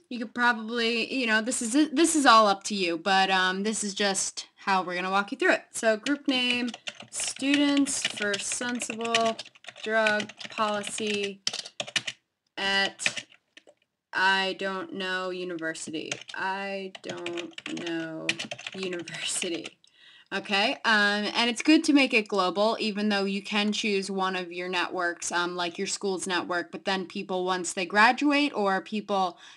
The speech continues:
who haven't joined your school's network yet won't be able to find you. Um, so I'd recommend leaving it, leaving this as global. Um, description,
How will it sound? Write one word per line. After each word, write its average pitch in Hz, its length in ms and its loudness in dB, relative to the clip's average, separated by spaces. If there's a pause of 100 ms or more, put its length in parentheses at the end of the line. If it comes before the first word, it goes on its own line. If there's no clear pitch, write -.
who 214 140 6
haven't 202 360 4
joined 196 300 0
your 190 100 0
school's 202 340 -4
network 185 380 -2
yet 180 160 0
won't 190 180 -2
be 196 120 2
able 180 120 -4
to 175 60 -4
find 214 400 0
you. 262 240 2 (340)
Um, 190 300 2
so 196 200 2
I'd 202 320 8
recommend 185 460 0
leaving 185 280 -2
it, - 340 -6
leaving 180 380 -2
this 180 180 -6
as 175 220 -4
global. 240 540 4 (680)
Um, 214 220 6
description, 247 640 0